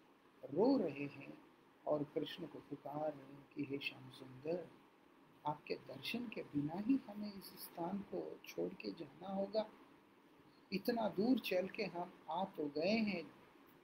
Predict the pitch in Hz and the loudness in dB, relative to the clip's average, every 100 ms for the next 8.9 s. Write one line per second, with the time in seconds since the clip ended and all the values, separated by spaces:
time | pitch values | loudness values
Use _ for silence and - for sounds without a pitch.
0 | 160 196 - 214 - - 240 220 185 151 | 2 2 4 0 0 2 2 4 0 0
1 | 233 269 - 220 185 - 247 - - 139 | 2 2 2 -2 -2 -4 -6 -4 -4 2
2 | 196 285 311 294 269 254 254 254 - 156 | 8 8 8 0 0 0 -2 -4 -6 -4
3 | - 196 254 240 233 233 233 254 254 220 | 0 2 2 2 0 0 2 4 4 2
4 | - - - - - - - - - - | -6 -16 -20 -20 -20 -20 -20 -20 -20 -20
5 | - - - - - - - 226 254 214 | -20 -20 -20 -20 -20 -18 0 4 4 2
6 | 196 - 247 - 151 - 240 226 240 185 | 0 2 0 0 -4 -4 -6 -6 -6 -4
7 | 196 226 247 214 220 220 214 208 214 220 | -2 -2 -2 -4 -2 -2 -4 -2 -2 0
8 | 233 208 214 220 240 247 269 262 - | -2 -2 -2 2 4 6 6 4 -6